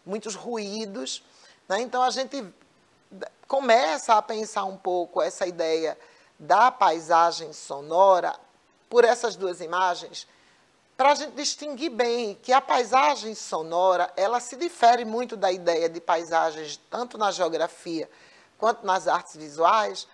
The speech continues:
porque a paisagem sonora, ela não está relacionada ao ambiente externo,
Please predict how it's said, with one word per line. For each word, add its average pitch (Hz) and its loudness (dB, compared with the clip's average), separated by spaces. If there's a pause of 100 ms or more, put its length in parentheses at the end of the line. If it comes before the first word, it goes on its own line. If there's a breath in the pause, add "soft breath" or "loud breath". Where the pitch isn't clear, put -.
(220 soft breath)
porque 226 -2
a 262 4
paisagem 240 2
sonora, 208 0
ela 226 0
não 240 -6
está 247 0
relacionada 233 0
ao 226 0
ambiente 233 -8
externo, 185 -6